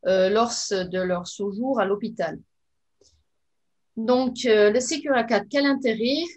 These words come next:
Ben, l'intérêt, c'est tout le monde a envie d'avoir le meilleur traitement pour ses patients.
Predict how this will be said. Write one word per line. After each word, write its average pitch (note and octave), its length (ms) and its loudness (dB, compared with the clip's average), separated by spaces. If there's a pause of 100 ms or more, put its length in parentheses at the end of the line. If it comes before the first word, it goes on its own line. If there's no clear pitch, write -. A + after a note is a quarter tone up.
(260)
Ben, G#3 280 2
l'intérêt, A3+ 560 0
c'est G3 600 2
tout B3+ 80 -8
le B3 80 -2
monde B3 320 0
a F#3 400 4
envie G#3 400 -2
d'avoir F#3+ 460 -2
le G3 100 -2
meilleur G#3+ 240 0
traitement G#3+ 360 -6
pour F#3 160 -8
ses G3+ 160 -6
patients. G#3+ 560 -4